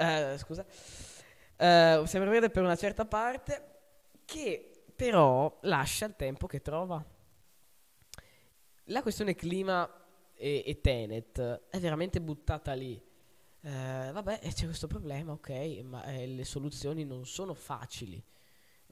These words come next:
Le soluzioni non sono così, da,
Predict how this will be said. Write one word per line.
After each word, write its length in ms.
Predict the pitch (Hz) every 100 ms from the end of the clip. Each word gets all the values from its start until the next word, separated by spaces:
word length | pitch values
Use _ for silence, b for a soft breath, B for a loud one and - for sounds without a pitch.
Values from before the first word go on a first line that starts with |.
| 57
Le 100 | 107
soluzioni 500 | - 135 147 180 196
non 180 | 165 143
sono 800 | - 180 185 180 160 147 139 - - -
così, 320 | 143 139 131 - _ _ _
da, 320 | 80 85 76